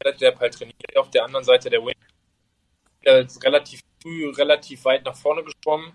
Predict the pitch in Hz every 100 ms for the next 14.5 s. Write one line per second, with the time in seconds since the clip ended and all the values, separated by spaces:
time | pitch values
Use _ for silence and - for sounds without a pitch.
0 | - 127 123 123 123 120 117 147 151 131
1 | 120 117 117 117 117 120 120 113 113 110
2 | 113 127 143 - _ _ _ _ - 120
3 | 123 - 135 135 131 131 117 120 147 139
4 | 123 123 135 - - 123 123 - 127 123
5 | - _ _ _ _ _ - 127 147 147
6 | - _ _ _ _ - 135 147 151 -
7 | 151 147 - 165 - _ _ _ _ _
8 | _ - _ _ 156 170 170 - 135 -
9 | - - 135 135 143 156 131 131 131 135
10 | 180 143 151 151 _ - - 143 147 -
11 | _ _ _ _ - 127 - 131 127 127
12 | 151 - 151 143 139 127 131 131 127 127
13 | 123 120 120 117 120 - _ _ _ _
14 | _ - 117 120